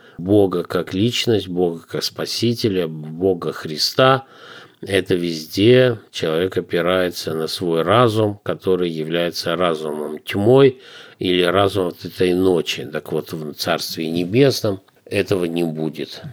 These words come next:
А напротив, принесут в него славу и честь народов, что совершенно тоже замечательно. То есть вот этот труд народов и еврейского народа,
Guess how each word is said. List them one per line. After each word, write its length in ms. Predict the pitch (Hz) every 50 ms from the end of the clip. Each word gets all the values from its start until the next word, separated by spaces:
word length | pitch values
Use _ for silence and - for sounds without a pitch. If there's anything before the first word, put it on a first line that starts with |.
| _ _ _ _ _ _ _ -
А 160 | - - 98
напротив, 600 | 90 87 78 - - 101 110 104 - 120 98 -
принесут 560 | - 98 90 87 87 85 - - 120 98 -
в 60 | -
него 240 | - 90 82 76 73
славу 460 | - - - 95 92 95 92 85 80
и 100 | 78 73
честь 360 | - - - 82 73 - - -
народов, 600 | 78 73 73 87 107 127 127 120 117 107 - _ _ _ _ - - - - - - - _ _ _ _ _ _
что 260 | - - - - 95 80
совершенно 600 | - - 87 80 78 - - 101 90 87 82 80
тоже 340 | - - 90 85 78 78 76
замечательно. 1000 | 73 73 73 73 73 73 - - - 117 123 120 - 117 104 98 92 90 85
То 160 | 80 - - 78
есть 220 | 76 71 - -
вот 220 | 90 87 80 -
этот 320 | 104 90 - 87 82 - _
труд 500 | - 127 117 127 135 127 123 - - - -
народов 720 | - - - 85 90 104 127 139 143 123 127 117 104 - - _ _ - - - - - - _ _ -
и 220 | - 87 87 85
еврейского 680 | 80 78 85 101 123 143 147 - - - - 113 110 110
народа, 800 | 113 113 113 113 117 120 120 113 113 107 110 101 98 95 92